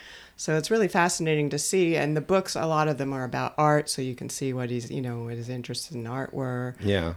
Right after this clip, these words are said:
Speaker 1: But I thought that was really interesting. A lot of them were sort of very educational, academic art
Speaker 2: Well,
Speaker 1: books, you know, and it's
Speaker 2: the, the Francis Bacon book,
Speaker 1: Uh-huh.
Speaker 2: the interview with David Seymour.
Speaker 1: Yeah, that looked interesting. I haven't
Speaker 2: I read
Speaker 1: read
Speaker 2: that
Speaker 1: that.
Speaker 2: book.
Speaker 1: Yeah,
Speaker 2: Yeah, it's a great
Speaker 1: okay.
Speaker 2: book. It's
Speaker 1: Yeah.
Speaker 2: just basically this writer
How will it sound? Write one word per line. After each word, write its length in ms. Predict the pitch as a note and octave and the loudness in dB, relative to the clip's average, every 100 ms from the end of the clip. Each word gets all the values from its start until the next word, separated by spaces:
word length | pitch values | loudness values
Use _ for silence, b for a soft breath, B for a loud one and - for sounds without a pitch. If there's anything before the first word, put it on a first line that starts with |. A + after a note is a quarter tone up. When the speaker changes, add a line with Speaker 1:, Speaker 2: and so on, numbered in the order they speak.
| - | -4
Speaker 1:
But 140 | C#3+ | -2
I 60 | C#3+ | 0
thought 180 | F#3+ F3+ | 0 0
that 140 | F3 | 2
was 120 | - D3 | 2 2
really 200 | D3+ C#3 | 4 2
interesting. 340 | C3 C#3 C3+ | 0 -2 -2
A 80 | C3 | 0
lot 200 | D3+ E3 | 2 4
of 80 | D#3+ | 2
them 140 | D#3 | 0
were 100 | D3+ | 0
sort 220 | D3 D#3+ | 0 0
of 100 | D#3 | 2
very 300 | D3+ D#3 D3+ | 2 2 4
educational, 640 | D3+ D3 - D3 - C#3+ C#3+ | 2 -2 -2 -2 -2 -4 -4
academic 580 | C#3 B2+ D3 D#3+ D#3+ C#3+ | -4 -2 0 0 0 4
art 120 | D3 | 6
Speaker 2:
Well, 140 | C3 | 6
Speaker 1:
books, 340 | B2 A2+ - C3+ | 4 -4 -6 -4
you 60 | C3 | -2
know, 240 | B2+ C3 | -4 -4
and 160 | B2 A#2+ | -6 -6
it's 240 | A2 - | -8 -10
Speaker 2:
the, 280 | - - B2+ | -10 0 0
the 20 | |
Francis 380 | - D3+ D#3+ A2 | 6 6 6 2
Bacon 460 | - A#2+ B2 G2+ F2 | 6 6 6 2 2
book, 360 | E2+ D#2+ - - | 0 -4 -8 -8
Speaker 1:
Uh-huh. 280 | D3+ C#3 G2 | -6 -2 2
Speaker 2:
the 100 | G#2 | 4
interview 300 | G#2+ F#2+ F2+ | 4 2 0
with 100 | F2 | 4
David 240 | F#2+ F#2 | 4 2
Seymour. 680 | - G#2 F#2 D#2+ D2+ E2 F2+ - - | -2 -2 -2 -2 -4 -6 -10 -12 2
Speaker 1:
Yeah, 160 | D#3 | 4
that 160 | D#3+ C4+ | 6 6
looked 180 | F#3+ F#3+ | 4 2
interesting. 380 | G3 E3 D3 | 0 0 -2
I 80 | C#3+ | 0
haven't 100 | D#3+ | 4
Speaker 2:
I 40 | A2+ | 8
read 140 | A#2+ | 8
Speaker 1:
read 80 | G2+ | 8
Speaker 2:
that 80 | F2+ | 6
Speaker 1:
that. 100 | - | 4
Speaker 2:
book. 80 | F2 | 6
Speaker 1:
Yeah, 100 | A2 | 8
Speaker 2:
Yeah, 120 | G2 | 8
it's 100 | F#2+ | 8
a 40 | |
great 140 | C#3+ C3+ | 6 6
Speaker 1:
okay. 40 | |
Speaker 2:
book. 260 | A2 F#2+ - | 6 4 4
It's 60 | D3+ | 2
Speaker 1:
Yeah. 60 | C#3+ B2+ | 4 4
Speaker 2:
just 160 | - - | 2 4
basically 540 | A2 - G2 G2 F#2 | 4 4 2 4 4
this 300 | F2+ - - - - _ - - | 4 0 -8 -16 -18 _ -18 -4
writer 540 | G#2 F#2+ F2+ F2+ F#2 | 2 4 4 4 2